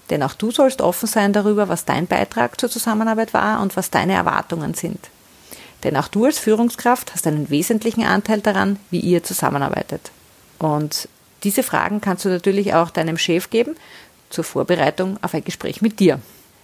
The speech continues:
Die Fragen findest du übrigens nochmal zusammengefasst auch in den Shownotes, damit du sie dir notieren kannst. Und natürlich kannst du diese Fragen auch noch ergänzen. Zur Vorbereitung würde ich jedoch nicht mehr als drei,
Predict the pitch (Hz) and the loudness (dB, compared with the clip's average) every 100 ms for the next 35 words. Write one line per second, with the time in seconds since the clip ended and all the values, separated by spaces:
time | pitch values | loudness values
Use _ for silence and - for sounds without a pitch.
0 | _ _ _ _ _ - 180 - - 233 | _ _ _ _ _ -10 -4 -2 0 0
1 | 233 226 233 - 220 220 220 220 - 180 | 2 4 4 2 0 2 2 0 0 0
2 | 170 180 190 - - 196 214 214 202 - | 2 0 0 0 2 2 2 2 2 0
3 | - 139 190 220 220 240 - 214 220 233 | 0 0 2 0 0 0 0 0 2 0
4 | 226 - 185 180 190 196 190 175 170 160 | -2 -4 -4 -2 -4 -4 -2 0 0 -2
5 | 202 247 254 254 262 - 185 165 165 - | 0 0 0 0 0 0 -4 -4 -8 0
6 | 214 226 - 165 180 - 175 190 220 - | 2 4 2 0 0 -2 -4 -2 -2 0
7 | - 180 180 156 160 - - 143 143 - | 0 0 -2 -4 -4 -6 -2 -2 -2 -6
8 | - 151 _ _ - - - - _ _ | -8 -12 _ _ -20 -20 -20 -20 _ _
9 | - - 160 143 - 156 156 220 196 202 | -10 -4 -2 -2 0 2 4 4 4 4
10 | 226 208 180 180 185 - 170 175 175 - | 2 2 0 0 -2 -2 0 0 -2 -8
11 | - 202 190 175 160 180 147 - - 139 | -2 -2 0 -2 0 0 0 -2 -4 -2
12 | 139 156 185 196 | 0 2 2 0